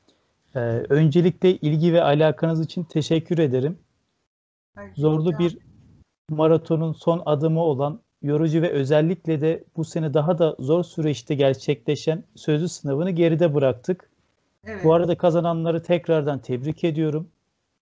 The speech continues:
Speaker 1: Ee, tabii sınavın akabinde sözlü sınavla ilgili sayfaya gelen mesajlar olsun,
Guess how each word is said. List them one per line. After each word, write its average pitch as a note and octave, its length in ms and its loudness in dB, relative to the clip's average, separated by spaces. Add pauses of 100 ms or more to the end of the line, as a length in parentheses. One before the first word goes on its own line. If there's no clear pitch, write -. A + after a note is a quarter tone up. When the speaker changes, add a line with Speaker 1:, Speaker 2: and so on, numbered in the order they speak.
(420)
Speaker 1:
Ee, C#3 320 -2
tabii F3+ 400 0
sınavın F3 720 -2
akabinde D#3 800 -2 (180)
sözlü D#3+ 300 -2
sınavla D3+ 380 -2
ilgili C#3+ 680 -2
sayfaya E3 540 2
gelen D#3+ 420 2
mesajlar D#3 500 0
olsun, D#3 500 -4